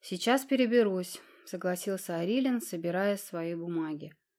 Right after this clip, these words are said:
На руке у него блеснули новые часы. Ильдус удивленно поднял брови, но ничего не спросил. Об этом можно будет поговорить, когда он вернется из мэрии. Майор надел куртку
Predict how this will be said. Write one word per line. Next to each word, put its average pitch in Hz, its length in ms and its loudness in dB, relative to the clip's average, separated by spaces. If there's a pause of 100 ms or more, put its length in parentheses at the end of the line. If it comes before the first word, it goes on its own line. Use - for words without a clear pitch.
(220)
На 196 160 2
руке 214 300 2
у 294 60 6
него 269 220 6
блеснули 226 500 -2
новые 214 360 2
часы. 160 600 -8 (600)
Ильдус 185 480 -2
удивленно 208 540 0
поднял 180 440 0
брови, 220 580 2
но 185 100 2
ничего 175 400 0
не 196 100 -2
спросил. 185 680 -10 (480)
Об 165 180 0
этом 254 240 4
можно 240 360 4
будет 208 280 0
поговорить, 190 560 0
когда 180 300 -2
он 202 140 0
вернется 175 500 -2
из 170 100 -6
мэрии. 151 540 -6 (720)
Майор 208 380 4
надел 170 380 2
куртку 233 640 -2